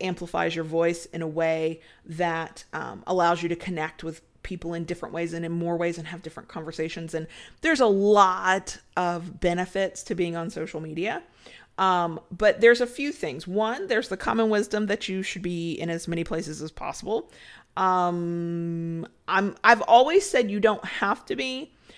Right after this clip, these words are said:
And I've also always said that if you want to be, if that is a goal of yours, you don't have to do it all at once. Uh, I have a pseudo presence on many platforms. I'm not active on all of those platforms. I auto post.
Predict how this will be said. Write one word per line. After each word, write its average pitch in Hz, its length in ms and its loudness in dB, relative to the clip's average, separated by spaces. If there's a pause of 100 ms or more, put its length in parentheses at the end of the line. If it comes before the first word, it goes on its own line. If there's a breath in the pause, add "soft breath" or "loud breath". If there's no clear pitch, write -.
(260 loud breath)
And 202 100 2
I've 196 220 4
also 254 480 4
always 220 320 2
said 202 200 -2
that 185 100 0
if 180 160 -6
you 175 100 -8
want 214 480 2
to - 100 0
be, 202 120 -2
if 196 100 -2
that 180 120 -2
is - 80 -4
a 170 40 0
goal 196 340 2
of 226 120 -2
yours, 175 260 -2
you 175 60 -6
don't 202 260 2
have 226 120 -2
to 220 60 -8
do 185 200 2
it 180 80 2
all 160 180 4
at 127 80 -2
once. - 460 -10 (640 loud breath)
Uh, 180 260 2
I 254 220 6
have 262 640 0 (300)
a 82 180 -6
pseudo 208 500 0
presence 415 580 0 (100)
on 185 300 -4
many 190 520 0
platforms. 302 760 -4
I'm 277 240 0
not 269 200 -4 (140)
active 185 680 -6
on 175 160 -2
all 170 200 0
of 165 100 -2
those 160 160 -4
platforms. - 560 -8
I 302 260 -2
auto 214 380 0
post. 196 480 -2